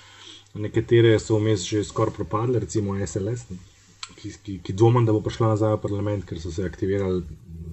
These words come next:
res, mislim, pred dvema tednoma. Uh, <clears throat> in mislim, da je tle nek-, neko, ne, nelagodje, ampak mogoče tudi tle malo postano, a veš,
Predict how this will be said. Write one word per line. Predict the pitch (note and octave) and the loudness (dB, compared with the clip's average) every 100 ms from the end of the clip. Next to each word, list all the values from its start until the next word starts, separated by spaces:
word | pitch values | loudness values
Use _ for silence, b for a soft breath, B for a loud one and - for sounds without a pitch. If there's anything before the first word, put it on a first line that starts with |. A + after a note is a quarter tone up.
| E2+ | -8
res, | G2 A#2 A#2+ - | -2 -2 -2 -8
mislim, | G2+ - F#2 F2 - | -12 -10 -12 -14 -18
pred | - F2+ | -12 -10
dvema | F2+ G#2 A#2+ | -4 -2 2
tednoma. | B2 A#2 A2+ A2 b b b b b b b b b - | 4 4 2 -4 b b b b b b b b b -20
Uh, | - G#2 G2+ G2+ - - - F3 C#3+ | -10 -4 -2 -4 -6 -6 2 6 6
<clears throat> | - - - - - | 6 4 2 -2 2
in | A#2 | 4
mislim, | B2 D#3+ G3 | 8 8 10
da | E3 | 10
je | D#3 | 10
tle | - D#3+ E3+ E3 | 8 8 8 6
nek-, | C#3+ C#3+ C#3+ | 4 2 2
neko, | C#3+ C#3+ D#3 D3+ D3 C3+ A2+ B B - | 2 4 6 8 8 6 2 B B -8
ne, | A2 A2+ A2+ A2 B2 B2+ | -4 -2 0 0 0 2
nelagodje, | A#2+ A2+ A2 G#2 A#2+ D3 E3 E3+ | 4 6 6 8 8 10 10 10
ampak | D#3+ D#3 D#3 | 8 6 0
mogoče | C#3 C#3 E3 | 2 4 4
tudi | F#3 F#3 | 4 6
tle | F#3 | 8
malo | B2 A2+ | 6 4
postano, | A#2 - A2 G#2+ F#2 | 2 -2 -2 0 0
a | F2+ | 0
veš, | G2+ A#2 - | 2 0 -2